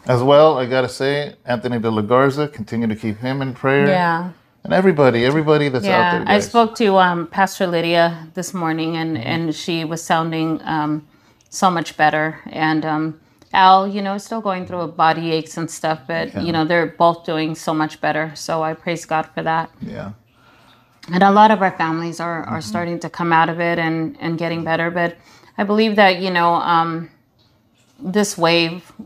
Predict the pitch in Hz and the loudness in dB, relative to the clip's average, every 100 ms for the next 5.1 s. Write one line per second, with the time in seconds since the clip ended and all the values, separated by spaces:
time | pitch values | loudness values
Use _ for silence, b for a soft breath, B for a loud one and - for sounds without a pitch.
0 | - - 175 175 165 170 - - 170 175 | -18 -10 -4 0 0 0 -2 -4 -2 -2
1 | 180 185 190 175 - 175 165 175 180 175 | -2 0 0 0 -2 -2 2 2 2 0
2 | 165 165 160 165 - 180 175 170 160 - | -2 -4 -6 -10 -6 -8 -4 -6 -6 -4
3 | 175 170 165 165 - 107 101 - 170 160 | 0 0 -2 -4 -2 0 0 0 0 0
4 | 147 156 160 160 170 - - 160 160 165 | 2 4 6 2 -2 -10 -4 0 0 -2